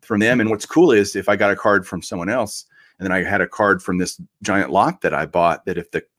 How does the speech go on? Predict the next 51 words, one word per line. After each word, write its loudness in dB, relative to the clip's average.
obvi-, -4
most -6
<laughs> 2
like-, -4
more 2
than 0
likely, 0
the -8
card 2
that 0
was -10
sent -4
to -6
me -4
is -8
in -6
much -2
better -2
condition. -6
So -4
I -2
used -6
that, -2
and -6
that's -6
what -6
helped -10
contribute -6
to -8
this, -8
ex-, -4
these -6
extras -2
being -6
so, -6
so -8
many, 2
is 0
I -6
had -2
other 0
people -2
or 2
other 2
places -4
I 2
had -6
bought 0
cards, 0
not -4
realizing. -4